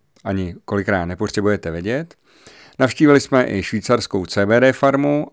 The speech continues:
a hodně času jsme trávili v testovacích boxech,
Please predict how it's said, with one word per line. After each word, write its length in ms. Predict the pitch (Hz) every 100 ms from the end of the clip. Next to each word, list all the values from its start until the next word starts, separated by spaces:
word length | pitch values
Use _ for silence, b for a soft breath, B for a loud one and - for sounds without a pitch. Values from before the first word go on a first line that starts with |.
| _
a 380 | 98 98 95 95
hodně 280 | 95 98 104
času 280 | 107 - 107
jsme 180 | 107
trávili 460 | 92 104 101 101 92
v 80 | -
testovacích 600 | 98 - 131 127 135 -
boxech, 500 | 127 - 135 127